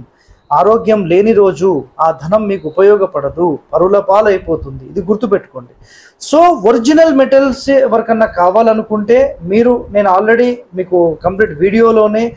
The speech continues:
వీళ్ళ అడ్రస్ ఇచ్చాను, దాని తర్వాత వాళ్ళ ఫోన్ నంబర్స్ ఇచ్చాను, వాళ్ళని కాంటాక్ట్ అవ్వచ్చు, వాళ్ళ దగ్గర తీసుకోవచ్చు. So, మేము ఇక్కడే ఎందుకు కాంటాక్ట్ అవ్వాలి సార్? నేను చూసిన ప్రకారం ఇక్కడ మంచి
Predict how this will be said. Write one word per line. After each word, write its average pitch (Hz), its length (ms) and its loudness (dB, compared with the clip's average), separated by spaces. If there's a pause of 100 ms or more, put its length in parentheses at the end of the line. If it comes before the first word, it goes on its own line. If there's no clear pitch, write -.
(260)
వీళ్ళ 180 140 2 (100)
అడ్రస్ 202 400 -2
ఇచ్చాను, 196 380 -4 (460)
దాని 185 160 0
తర్వాత 190 200 2
వాళ్ళ 180 140 0 (120)
ఫోన్ 190 240 0
నంబర్స్ 208 320 -2
ఇచ్చాను, 196 300 -4 (120)
వాళ్ళని 170 240 -2 (100)
కాంటాక్ట్ 180 460 -2
అవ్వచ్చు, 185 360 -2
వాళ్ళ 175 140 2
దగ్గర 180 160 -4 (100)
తీసుకోవచ్చు. - 460 -8 (520)
So, 294 100 2 (220)
మేము 247 240 2
ఇక్కడే 277 340 2 (140)
ఎందుకు 277 260 0 (120)
కాంటాక్ట్ 247 400 0
అవ్వాలి 220 260 2
సార్? 185 140 0 (260)
నేను 254 180 2 (140)
చూసిన 240 300 -2 (120)
ప్రకారం 220 400 0 (100)
ఇక్కడ 247 160 -2 (140)
మంచి 220 240 -8